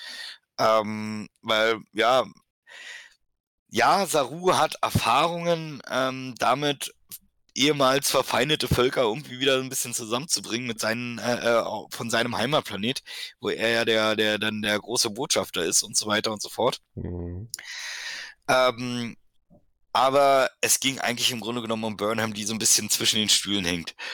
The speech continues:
Speaker 1: Und, äh, wo, wo halt beide Seiten sagen können, so, „Na ja, also bis zu einem gewissen Grad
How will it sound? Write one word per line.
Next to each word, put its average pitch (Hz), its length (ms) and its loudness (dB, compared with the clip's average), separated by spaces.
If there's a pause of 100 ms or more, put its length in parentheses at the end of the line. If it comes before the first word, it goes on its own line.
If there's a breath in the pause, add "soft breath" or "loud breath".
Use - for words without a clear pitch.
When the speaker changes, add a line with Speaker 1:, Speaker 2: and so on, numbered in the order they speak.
(240 loud breath)
Speaker 1:
Und, 110 320 2
äh, 110 220 4
wo, 101 200 -4
wo 113 160 4
halt 113 160 2
beide 120 260 2
Seiten 113 320 2
sagen 110 260 2
können, 120 240 0
so, 113 80 0
„Na 113 120 2
ja, 123 240 4
also 113 160 0
bis - 140 0
zu 143 80 4
einem 127 140 0
gewissen 123 320 0
Grad 131 460 4